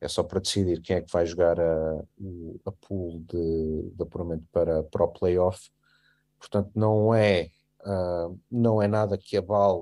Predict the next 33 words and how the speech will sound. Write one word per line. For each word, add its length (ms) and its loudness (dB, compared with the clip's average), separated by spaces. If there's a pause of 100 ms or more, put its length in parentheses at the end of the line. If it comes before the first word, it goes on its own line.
os 140 -10
objetivos 500 -6
da 120 0
época, 420 -2 (640)
ah, 420 0
mas 600 2
são 140 2
os 120 -2
sinais 420 -2
que 80 -18
nós 140 -4
vamos 240 -2
vendo. 280 -4
A 20 0
equipa 340 -6
demora, 720 4
está 360 2
a 40 4
demorar 560 0
a 80 2
atingir 580 -8 (600)
níveis 520 4
de 120 -20
qualidade 540 2
de 100 -14
jogo 440 -2 (160)
que 120 -10
nós 180 -2
sabemos 320 0
que 140 -2
ela 160 0
pode 240 -4
atingir, 600 -6